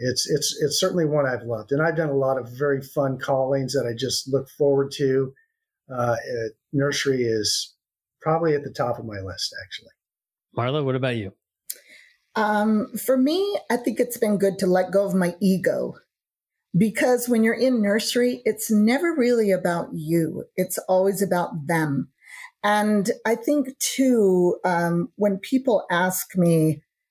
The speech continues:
Speaker 3: you know, "Wouldn't you rather be serving somewhere else?" Or I've had people make comments like, "You got called to nursery? What a waste of talent." And I think about that and I think,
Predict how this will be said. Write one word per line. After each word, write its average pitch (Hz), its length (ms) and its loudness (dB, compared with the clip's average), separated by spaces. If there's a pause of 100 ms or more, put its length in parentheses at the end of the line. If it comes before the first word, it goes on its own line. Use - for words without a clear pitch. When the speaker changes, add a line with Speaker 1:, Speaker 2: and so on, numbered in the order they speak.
(120)
Speaker 3:
you 190 140 0
know, 190 480 4 (220)
"Wouldn't 240 360 2
you 302 140 2
rather 254 320 2
be 196 240 0
serving 196 460 2
somewhere 170 460 2
else?" 175 460 2
Or - 180 0
I've 254 140 0
had 381 280 -2
people 254 240 2
make 202 220 0
comments 190 420 0
like, 170 220 0 (560)
"You 208 200 4
got 311 260 0
called 226 300 0
to 180 100 2
nursery? 226 540 2
What 240 200 2
a 262 60 2
waste 180 500 0
of 139 160 -6
talent." 170 680 -8 (760)
And 269 300 2 (140)
I 277 440 2 (280)
think 508 220 2
about 214 340 0
that 196 200 0
and 214 100 -2
I 196 100 2
think, 202 340 -2